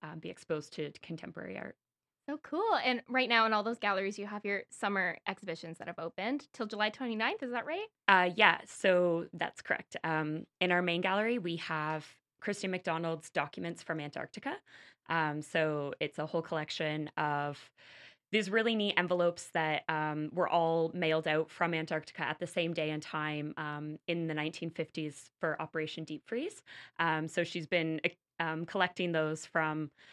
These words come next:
Speaker 1: different parts of the world, um, as well as a couple other prints and transparencies, uh, that make up the larger collection. And then in our State of Flux, we have Hiba Ali's Rough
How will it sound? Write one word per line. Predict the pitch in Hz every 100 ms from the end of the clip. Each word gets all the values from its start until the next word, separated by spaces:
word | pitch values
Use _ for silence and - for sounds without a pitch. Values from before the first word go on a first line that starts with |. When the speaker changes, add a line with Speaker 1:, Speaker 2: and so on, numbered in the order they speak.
| - _ -
Speaker 1:
different | 190 170
parts | 180 -
of | 170
the | 175
world, | 160 156 175 269 - 175
um, | 165 156 156 156
as | 170 165
well | 170 160
as | 170
a |
couple | - - 160
other | 156 156
prints | - 160 156 - - -
and | 160 156 151 151 - - -
transparencies, | - 160 - 156 156 - 175 190 - -
uh, | 165 156
that | 160
make | 165
up | 165
the | -
larger | 156 156 160
collection. | - 165 160 - 277 - - - - -
And | 175 180
then | 165 165 180
in | 175 165
our | 160 160 165
State | - 190 180
of | 170
Flux, | 165 160 - -
we | 165
have | - 156 151
Hiba | - 170 160
Ali's | 165 160 156 156 151 -
Rough | 170 151